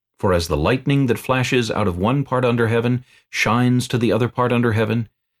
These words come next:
so also the Son of Man will be in his day.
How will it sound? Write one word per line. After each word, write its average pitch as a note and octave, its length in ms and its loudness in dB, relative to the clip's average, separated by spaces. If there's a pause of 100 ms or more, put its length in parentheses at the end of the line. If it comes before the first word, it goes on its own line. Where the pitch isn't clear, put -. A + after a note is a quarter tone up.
(200)
so A#2+ 280 0
also A#2 360 0
the G#2+ 120 0
Son A2+ 180 -2
of G2 100 -2
Man D#2+ 340 -2
will D2+ 120 -4
be F2+ 240 -4
in D#2 140 -2
his D#2+ 240 -4
day. - 320 -12